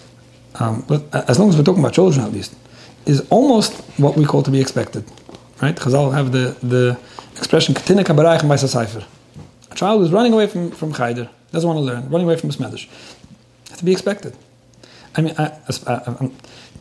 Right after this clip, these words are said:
not even talking about the fact that the Yetzer Tov and the Yetzer Hara and how it works with kids and, and when, when it comes up. But I'm saying the, the general idea of a child not wanting to learn, why should he want to learn? If a child doesn't want to learn, no, very good, beautiful.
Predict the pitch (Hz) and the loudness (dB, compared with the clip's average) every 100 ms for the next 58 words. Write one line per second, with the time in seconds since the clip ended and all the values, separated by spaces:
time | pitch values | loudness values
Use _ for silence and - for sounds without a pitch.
0 | _ - 160 160 165 165 123 143 151 139 | _ 0 2 4 2 2 0 0 0 -2
1 | 135 120 135 127 113 120 143 170 156 131 | -6 -10 -8 -8 -8 -4 0 2 0 -4
2 | 117 107 120 110 185 165 123 120 147 160 | -8 -12 -8 -2 0 0 -4 -4 -2 -2
3 | 135 120 - 190 139 120 117 117 120 117 | -4 -8 0 0 0 -6 -8 -8 -8 -6
4 | 147 143 - 135 147 143 135 175 156 151 | -6 -8 -10 -4 -4 -4 -4 -4 -6 -10
5 | 160 - 160 156 151 147 233 240 185 165 | -10 -8 -10 -4 -2 0 2 4 4 2
6 | 277 285 143 139 156 170 156 120 147 180 | 2 2 0 -2 -2 -2 0 2 2 2
7 | 147 143 185 214 170 208 233 262 277 277 | 0 0 0 0 -2 -4 -4 -4 -2 -2
8 | 226 147 - - - - - - - - | -4 -6 -14 -20 -20 -20 -20 -20 -20 -20
9 | - 135 160 156 143 131 127 143 233 254 | -2 2 4 4 6 6 6 6 4 2
10 | 262 208 233 269 247 160 208 151 110 | 2 2 2 2 2 2 2 -2 -10